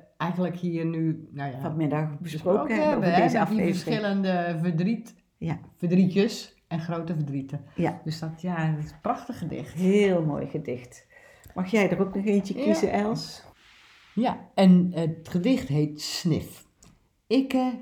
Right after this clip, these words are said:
Speaker 1: snikke, snif, snif, snikke. Ikke, snikke, snufferdriet. Waarom toch, ikke, snif, snif, snikke? Waarom toch, waarom toch? Ik weet het niet. Nou, dat is echt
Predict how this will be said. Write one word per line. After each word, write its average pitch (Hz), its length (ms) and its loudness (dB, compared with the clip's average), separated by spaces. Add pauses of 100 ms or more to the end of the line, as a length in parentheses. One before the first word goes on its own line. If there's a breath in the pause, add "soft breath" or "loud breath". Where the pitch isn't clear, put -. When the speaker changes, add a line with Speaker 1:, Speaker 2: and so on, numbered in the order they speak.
(100)
Speaker 1:
snikke, 214 800 2
snif, 190 680 0
snif, 190 400 -2
snikke. 190 540 0 (440 loud breath)
Ikke, 185 320 0
snikke, 185 720 4
snufferdriet. 294 920 0 (320 loud breath)
Waarom 175 640 4
toch, 165 360 0
ikke, 151 300 -4
snif, 175 640 -2
snif, 131 360 -8
snikke? 170 600 -4 (320 loud breath)
Waarom 226 520 4
toch, 170 220 -2 (120)
waarom 214 500 2
toch? 160 340 -4 (260)
Ik - 160 -16
weet 175 300 2
het 254 220 2
niet. - 440 4 (340 soft breath)
Nou, 143 220 -6
dat 180 180 2
is - 340 -2
echt - 320 -2